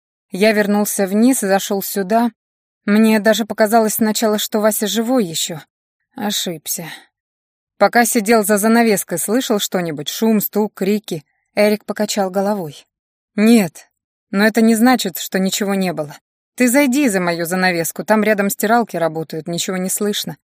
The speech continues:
Морецкий снова повернулся к телу. «Что ж, будем оформлять. Сейчас доложу Карпенко, пусть решает, будем ли мы привлекать полицию. Ты его осмотрел?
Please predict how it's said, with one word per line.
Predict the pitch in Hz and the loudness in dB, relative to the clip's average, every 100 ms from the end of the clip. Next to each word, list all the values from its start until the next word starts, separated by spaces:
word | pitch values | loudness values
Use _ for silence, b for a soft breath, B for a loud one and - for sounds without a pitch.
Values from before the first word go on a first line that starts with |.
| _ _ _ - | _ _ _ 2
Морецкий | 202 226 226 - | 2 4 -2 -4
снова | 214 240 233 | -2 0 -2
повернулся | 208 214 208 202 196 - | -2 -4 -2 -4 -4 -8
к | - | -12
телу. | - 165 151 - _ _ _ _ _ - | -12 -12 -14 -20 _ _ _ _ _ -14
«Что | - - 185 | -8 -2 -2
ж, | 151 - | -2 -6
будем | 185 196 220 247 | -4 0 4 4
оформлять. | 247 240 208 185 180 - - | 4 2 2 0 -2 -4 -10
Сейчас | - 208 - 226 | -6 -2 2 2
доложу | 190 214 208 220 | 4 4 2 2
Карпенко, | 220 214 247 240 233 170 | 2 2 2 2 2 -2
пусть | 202 214 | -4 -6
решает, | 190 196 - 220 165 - - _ _ _ _ - | -4 -4 0 0 0 -8 -20 _ _ _ _ -4
будем | 208 247 214 | 0 2 2
ли | 196 | 2
мы | 190 | 0
привлекать | 185 196 185 185 185 - | -2 -4 -4 -2 -4 -2
полицию. | 190 180 160 - 170 160 _ - | -2 -2 -6 -8 -10 -12 _ -4
Ты | |
его | 190 180 | 0 2
осмотрел? | 190 190 185 202 240 | 2 0 -2 0 0